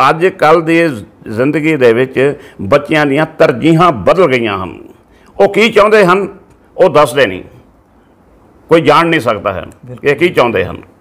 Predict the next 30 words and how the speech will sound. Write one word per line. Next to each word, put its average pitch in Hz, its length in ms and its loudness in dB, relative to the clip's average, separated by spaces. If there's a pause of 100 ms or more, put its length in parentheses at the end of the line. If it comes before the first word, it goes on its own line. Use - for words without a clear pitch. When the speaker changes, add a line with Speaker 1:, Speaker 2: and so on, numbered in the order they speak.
(460)
Speaker 1:
ਇਸੇ 196 260 2
ਕਰਕੇ 190 340 2
ਉਹਨਾਂ 202 320 2
ਨੂੰ 202 140 0
ਜਦੋਂ 180 260 2
ਇੱਥੇ 190 400 2
ਆਪਣੀਆਂ 170 360 0
ਇੱਛਾਵਾਂ 151 420 0
ਪੂਰੀਆਂ 156 380 -4
ਨਹੀਂ 156 200 0
ਹੁੰਦੀਆਂ 135 340 0
ਲੱਗਦੀਆਂ, 113 480 0 (320)
ਉਹ 139 200 4
ਵਿਦੇਸ਼ 131 300 2
ਜਾਣਾ 110 220 0
ਚਾਹੁੰਦੇ 90 320 -6
ਹਨ। - 280 -14 (340)
ਤੇ 151 80 4
ਕਈ 170 260 0
ਸਮਝਦੇ, 190 400 0
ਪਹਿਲਾਂ 175 380 2
ਲੋਕ 170 280 4
ਜਿਹੜੇ 170 200 -2
ਸੀ 165 120 -6
ਨਾ, 226 120 -4
ਬੰਬਈ 170 360 2
ਚਲੇ 185 260 2
ਜਾਂਦੇ 107 240 -2
ਸੀਗੇ। 90 240 -12
Speaker 2:
ਬਿਲਕੁਲ। 123 200 -14